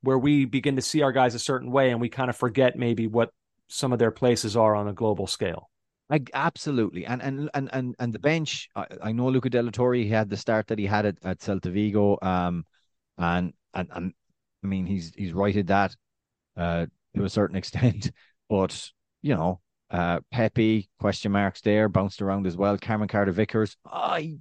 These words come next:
Speaker 2: you know, we can say he doesn't play in one of the top leagues in Europe as well. Brendan Aronson has really struggled, um, since that bright start he made at Leeds. So look, we, we do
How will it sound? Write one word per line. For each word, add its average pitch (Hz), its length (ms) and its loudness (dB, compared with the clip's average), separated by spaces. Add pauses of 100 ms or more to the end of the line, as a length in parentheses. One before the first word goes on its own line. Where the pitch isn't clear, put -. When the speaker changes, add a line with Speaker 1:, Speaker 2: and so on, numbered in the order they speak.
(400)
Speaker 2:
you 131 140 -6
know, 135 240 -2
we 131 160 -4
can 131 140 -6
say 139 160 0
he 139 100 2
doesn't 131 260 0
play 135 200 2
in 135 160 -2
one 131 140 0
of 131 80 0
the 123 60 -4
top 127 260 2
leagues 139 220 0
in 131 80 0
Europe 135 320 2
as 123 100 -10
well. 131 240 4 (300)
Brendan 143 260 2
Aronson 139 480 -2
has 117 480 -2 (360)
really 151 520 6
struggled, 117 560 2 (580)
um, 101 540 0 (200)
since 117 300 2
that 107 220 4
bright 113 180 6
start 110 200 2
he 110 60 4
made 110 160 2
at 110 120 0
Leeds. 120 240 0
So 117 100 0
look, 147 320 2
we, 135 340 0
we 120 200 -2
do 139 440 4